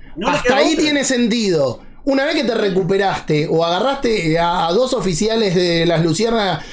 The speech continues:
Speaker 2: al de más confianza y decirle, "Che, a esta se lo tenemos que sacar porque esto va a
Speaker 1: Pero
Speaker 2: ser un
Speaker 1: ¿cómo lo
Speaker 2: desastre,
Speaker 1: encontraste
Speaker 2: anda a
Speaker 1: en la
Speaker 2: buscarla
Speaker 1: mitad?
Speaker 2: ya".
Speaker 1: ¿A
Speaker 2: ¿Sabés
Speaker 1: dónde?
Speaker 2: a dónde iban, boludo? Y después rastrealo,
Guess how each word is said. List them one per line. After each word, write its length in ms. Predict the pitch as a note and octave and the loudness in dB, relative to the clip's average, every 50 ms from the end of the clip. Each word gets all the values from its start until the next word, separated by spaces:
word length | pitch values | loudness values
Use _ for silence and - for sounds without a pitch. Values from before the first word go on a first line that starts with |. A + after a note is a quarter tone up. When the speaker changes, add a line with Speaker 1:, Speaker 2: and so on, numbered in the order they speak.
| - - | -12 -8
Speaker 2:
al 240 | - - D#3+ E3 E3+ | -6 -4 -2 -2 0
de 120 | F3 F#3+ G3+ | 0 0 0
más 160 | B3+ C4+ B3+ | 0 0 0
confianza 400 | A#3+ A3+ G#3+ G3+ C4+ C#4+ C4 B3+ | 0 -2 0 0 0 0 0 0
y 40 | A#3+ | 0
decirle, 280 | - A3+ A3 G#3 G3 - | 0 0 0 0 0 0
"Che, 220 | - A#3+ A#3+ - | 0 0 0 0
a 140 | - F#3 A3 | 0 0 0
esta 180 | B3+ - F#3+ E3+ | 0 -2 -2 -2
se 120 | F#3+ F#3 | 0 2
lo 100 | F3 E3 | 2 2
tenemos 280 | D#3+ E3+ G#3 A3+ A3+ G3+ | 2 2 2 2 0 0
que 80 | F#3+ F3 | 0 0
sacar 360 | - E3 D#3+ F#3+ G#3+ A#3 A3+ | 0 0 0 0 0 0 2
porque 500 | F#3+ G3 E3+ D#3+ D#3 D3+ D3+ D#3 D3 - - - - - - _ _ - - _ | 2 2 2 2 2 2 2 0 -2 -4 -10 -16 -16 -18 -20 _ _ -20 -12 _
esto 260 | - F#3 E3+ - F3+ F#3 | -4 -2 -2 0 0 0
va 60 | F3 | 0
a 20 | |
Speaker 1:
Pero 140 | - - F3 | 0 0 2
Speaker 2:
ser 40 | F#3 G3 | 2 2
un 80 | G#3 | 2
Speaker 1:
¿cómo 120 | A#3+ - - | 2 4 4
lo 60 | - | 4
Speaker 2:
desastre, 240 | G#3 G3 F#3+ F#3+ F#3+ | 4 4 4 2 2
Speaker 1:
encontraste 400 | D#3+ D#3+ - - - - C4 A#3+ | 0 0 0 0 0 2 2 2
Speaker 2:
anda 120 | C#4 D#4+ | 2 2
a 40 | D#4 | 2
Speaker 1:
en 60 | D4 | 2
la 40 | F#3+ | 2
Speaker 2:
buscarla 160 | - - - | 2 2 2
Speaker 1:
mitad? 280 | - - G4 F4+ - - | 0 0 0 -2 -4 -8
Speaker 2:
ya". 60 | - - - - - - - - - - - - | -16 -20 -18 -16 -14 -10 -8 -6 -6 -6 -6 -6
Speaker 1:
¿A 60 | E4+ | -2
Speaker 2:
¿Sabés 340 | - C#4 E4 F4 D#4+ E4+ E4+ | 0 0 2 2 2 2 2
Speaker 1:
dónde? 180 | D#4 C#4 C4+ C#4+ | 2 0 0 0
Speaker 2:
a 20 | |
dónde 220 | D#4 D4+ D4 C#4+ C#4+ | 2 2 2 2 2
iban, 400 | D#4 E4+ E4 C#4+ A#3 F#3+ F3 E3 | 2 0 0 0 0 0 0 0
boludo? 360 | E3 F3+ A#3+ C#4+ D4 C4 G#3 | 2 2 2 2 2 2 2
Y 60 | F3+ | 2
después 300 | F3+ A3 A3 - G#4 - | 2 0 0 0 -2 -2
rastrealo, 440 | D4+ B3 - - - D#4+ B4 - - | -2 -2 -2 -2 0 2 4 6 8